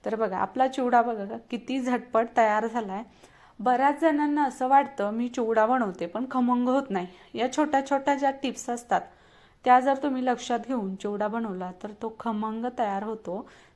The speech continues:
चला, उन्हाळ्याच्या मोठ्या दिवसांमध्ये छोट्या भुकेसाठी मस्त आपला खमंग असा चिवडा तयार झालेला आहे भडंग लाह्याचा. दिसायला आकर्षक दिसतो, खायला सुद्धा खमंग लागतो बरं का. नक्की रेसिपी ट्राय करा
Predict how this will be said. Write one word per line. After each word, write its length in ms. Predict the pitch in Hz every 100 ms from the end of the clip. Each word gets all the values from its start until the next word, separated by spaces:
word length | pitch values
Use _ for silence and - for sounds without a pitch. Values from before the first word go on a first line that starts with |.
| -
चला, 180 | 220 185 -
उन्हाळ्याच्या 840 | 240 233 240 262 277 302 214 196 233 -
मोठ्या 460 | 226 233 226 - 277
दिवसांमध्ये 880 | 277 247 - 233 240 262 196 190 202 -
छोट्या 460 | 240 220 - 240
भुकेसाठी 920 | 277 277 - 254 247 277 - 180 285 - - - -
मस्त 420 | 247 247 - -
आपला 340 | 320 - 196 214 -
खमंग 480 | 262 240 254 285 330
असा 440 | 294 - 202 247 392 -
चिवडा 420 | 269 226 208 220 233
तयार 340 | 240 196 190 220
झालेला 400 | 226 214 202 202
आहे 200 | 202 226
भडंग 420 | 196 233 202 208
लाह्याचा. 460 | 233 208 185 - - - - - -
दिसायला 600 | 254 254 - 220 214 247
आकर्षक 540 | 294 294 269 262 247
दिसतो, 480 | 233 302 311 214 202 -
खायला 400 | 247 214 214 214
सुद्धा 360 | - 220 202 269 -
खमंग 460 | 247 226 220 220
लागतो 540 | 254 294 208 - 208 208
बरं 180 | 247
का. 160 | 220 190
नक्की 440 | 208 226 - 302
रेसिपी 400 | 277 233 240 233
ट्राय 380 | 247 - 240 214
करा 340 | 220 240 190